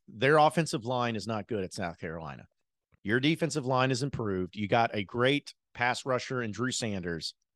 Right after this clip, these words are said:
Get after Spencer Rattler. You get after him. You pressure him into making mistakes. He threw two picks last Saturday. I'm, I'm thinking that if they can do that same type of thing, get him rattled and,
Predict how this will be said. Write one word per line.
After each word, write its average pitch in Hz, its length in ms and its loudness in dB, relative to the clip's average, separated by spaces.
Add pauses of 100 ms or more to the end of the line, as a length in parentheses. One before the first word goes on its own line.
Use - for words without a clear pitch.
(360)
Get 139 180 4
after 120 540 0
Spencer 110 360 -6
Rattler. 87 360 -4 (120)
You 101 140 -4
get 139 280 2
after 147 440 2
him. 135 120 -2
You 107 120 -4
pressure 151 440 0
him 139 140 -4
into 131 420 -2
making 117 300 -2
mistakes. 107 360 -4
He 135 80 -4
threw 156 160 -4
two 185 240 -2
picks - 460 -4 (280)
last 98 220 0
Saturday. 87 540 0 (800)
I'm, 113 260 2 (380)
I'm 110 140 -4
thinking 165 280 2
that 127 120 4
if - 80 -4
they 135 140 4
can 131 100 -2
do 127 140 0
that 120 180 4
same 123 220 -4
type 117 180 0
of 107 80 -8
thing, 117 220 -6
get 113 160 -2
him 113 320 -2
rattled 113 420 4
and, 92 160 0